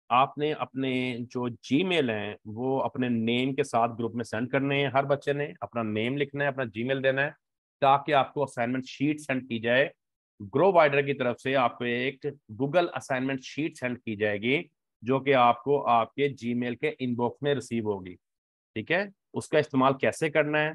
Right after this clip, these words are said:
ये मैं आपको next lecture में सारा बताऊंगा, और उसी के ऊपर आपने अपनी assignment को submit करवाया करना है। और फिर आपकी, अ, हर assignment next lecture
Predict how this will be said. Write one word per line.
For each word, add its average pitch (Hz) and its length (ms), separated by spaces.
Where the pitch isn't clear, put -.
ये 123 220
मैं 127 120
आपको 117 280
next 113 280
lecture 120 220
में 135 80
सारा 135 200
बताऊंगा, 139 500
और 139 200
उसी 147 300
के 151 100
ऊपर 131 220
आपने 120 280
अपनी 123 160
assignment 117 400
को 113 80
submit 117 380
करवाया 143 260
करना 143 280
है। 156 100
और 131 240
फिर 143 120
आपकी, 131 400
अ, 113 640
हर 151 80
assignment 113 580
next 120 280
lecture 113 340